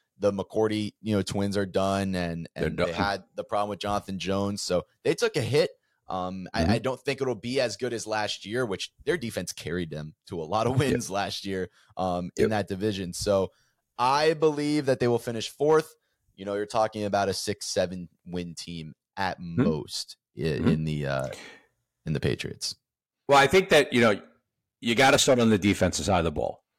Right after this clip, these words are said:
Speaker 2: right? Because it is their bread and butter. It is Bill Belichick's bread and butter, right? So when you start there, the,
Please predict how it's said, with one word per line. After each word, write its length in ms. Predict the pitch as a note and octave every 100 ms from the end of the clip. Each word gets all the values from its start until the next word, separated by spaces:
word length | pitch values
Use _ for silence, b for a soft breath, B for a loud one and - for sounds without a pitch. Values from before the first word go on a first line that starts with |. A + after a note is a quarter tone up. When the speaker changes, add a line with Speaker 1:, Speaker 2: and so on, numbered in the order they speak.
| -
Speaker 2:
right? 240 | F2+ G2
Because 300 | - G2 A2
it 100 | G#2
is 180 | A2 A2
their 140 | G#2+ G2
bread 240 | F#2+ F#2+
and 140 | F#2+
butter. 280 | E2+ E2+ E2
It 140 | E2 F#2
is 320 | G2+ G2 - - -
Bill 180 | A2+ G2
Belichick's 540 | F2 F#2+ F#2 F2+ E2+
bread 260 | - F2 E2+
and 120 | E2
butter, 320 | C#2+ - - b b b b
right? 260 | E2 F#2 -
So 340 | A2+ G2+ G2 b b _
when 160 | A2 A#2
you 60 |
start 340 | A2+ D#3 D#3+ -
there, 360 | B2+ A2+ A2 -
the, 200 | G#2+